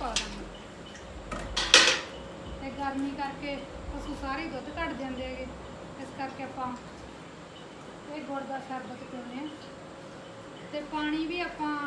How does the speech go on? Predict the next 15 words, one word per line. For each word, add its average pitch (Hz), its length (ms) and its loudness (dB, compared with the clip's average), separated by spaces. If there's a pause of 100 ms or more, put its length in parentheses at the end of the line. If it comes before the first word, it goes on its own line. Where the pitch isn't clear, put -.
(1160)
ਤਿੰਨ 302 300 2
ਟਾਈਮਾਂ 294 400 0
ਵਾਂਗੂ 294 360 0
ਪਿਆ 285 180 2
ਦਿੰਦੇ 285 200 -2
ਹਾਂ। 285 60 -2
ਵੈਸੇ 294 240 -2
ਆਪਣੇ 330 240 0
ਫੋਨ 277 260 0
ਨੂੰ 277 180 0
ਭਰੀ 339 180 0
ਰਹਿੰਦੀ 277 320 0
ਆ, 302 60 -2 (680)
ਉਹ 294 80 -2
ਫੋਨੀ 277 400 -2